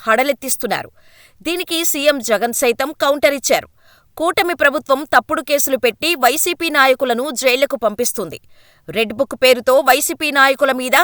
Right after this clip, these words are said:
కక్ష సాధింపు చర్యలకు పాల్పడుతున్నారు. తిరిగి మా ప్రభుత్వం అధికారంలోకి వచ్చాక అందరి లెక్కలు సరిచేస్తామంటూ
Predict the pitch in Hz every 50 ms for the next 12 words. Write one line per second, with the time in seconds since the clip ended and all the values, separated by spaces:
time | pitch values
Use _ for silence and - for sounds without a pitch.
0 | 381 _ - 247 - - - 339 - - 330 339 339 339 294 - - - - 294
1 | 269 277 277 262 262 - 339 - - 262 240 269 - 294 269 - - 240 214 170
2 | 151 - - - - - _ - 185 202 196 226 214 254 220 214 233 - - -
3 | - _ - 202 214 214 - - 208 196 220 226 - 277 269 262 - - 175 190
4 | - 240 - 269 254 254 254 240 233 226 - - 190 165 175 - - 247 226 226
5 | - 302 381 - - - - - _ _ 160 175 190 202 240 247 254 262 262 254
6 | - 294 294 320 320 - 339 285 302 - 320 311 302 - - 285 294 294 285 269
7 | - 269